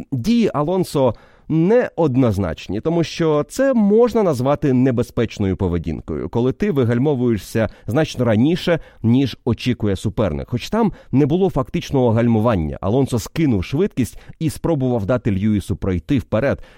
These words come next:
але Льюіс цього не зробив, залишився позаду,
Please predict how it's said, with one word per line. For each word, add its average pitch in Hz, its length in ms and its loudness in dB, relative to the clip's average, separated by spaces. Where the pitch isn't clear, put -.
але 104 200 0
Льюіс 123 400 -2
цього 127 260 0
не 107 200 2
зробив, 98 480 -4
залишився 127 520 -2
позаду, 95 500 -2